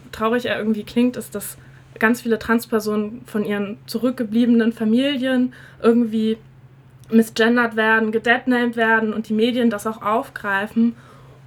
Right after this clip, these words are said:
und ihre gewählten Namen, für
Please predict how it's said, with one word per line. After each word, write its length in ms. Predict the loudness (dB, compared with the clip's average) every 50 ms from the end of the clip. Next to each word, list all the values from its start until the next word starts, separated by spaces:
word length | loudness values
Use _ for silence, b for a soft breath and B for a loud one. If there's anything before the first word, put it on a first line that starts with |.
| -14 -2 2
und 340 | 4 4 4 4 2 -2 -2 2
ihre 520 | 4 4 4 4 2 0 0 0 -4 -6 -12 -20 -20 -12 -6
gewählten 540 | -6 0 4 4 4 4 4 2 0 0 2
Namen, 600 | 2 2 2 2 2 0 -2 -4 -6 -10 -14 -16 -18 -20 -12
für 260 | -6 -2 -2 -2 -2